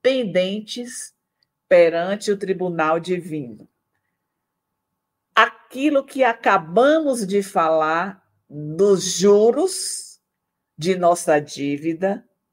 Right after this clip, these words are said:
quando ela não é saldada no momento oportuno. Agora você veja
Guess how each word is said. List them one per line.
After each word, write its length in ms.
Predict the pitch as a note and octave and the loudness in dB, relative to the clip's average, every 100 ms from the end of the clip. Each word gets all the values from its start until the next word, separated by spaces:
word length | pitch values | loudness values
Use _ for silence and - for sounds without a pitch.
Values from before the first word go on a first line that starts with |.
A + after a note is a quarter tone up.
| _ | _
quando 300 | F3 E3+ E3 | -2 2 4
ela 260 | E3+ E3 | 4 2
não 440 | E3 E3 G3+ C4 G#3+ | 0 0 2 2 2
é 120 | F3+ | 2
saldada 1000 | F#3+ F3 D#3 C3+ C#3 C#3 C#3 C#3 E3+ - _ _ _ _ | 0 0 0 0 -2 -2 -4 -6 -8 -10 _ _ _ _
no 140 | D3+ | -6
momento 800 | E3 E3+ D#3+ D#3 E3 G3+ G#3+ F3 E3 | -2 0 0 0 -4 -4 -4 0 2
oportuno. 880 | E3+ E3+ F3 - - C3+ B2 G2+ _ _ _ _ _ _ _ _ | 2 2 -2 -2 -16 -16 -16 -20 _ _ _ _ _ _ _ _
Agora 340 | F#3+ G3 G#3+ A3+ | 2 6 6 6
você 360 | A3+ A#3 A3+ | 2 0 2
veja 600 | G3 D#3+ C#3+ C3 - F#2+ | 2 -2 -4 -6 -14 -14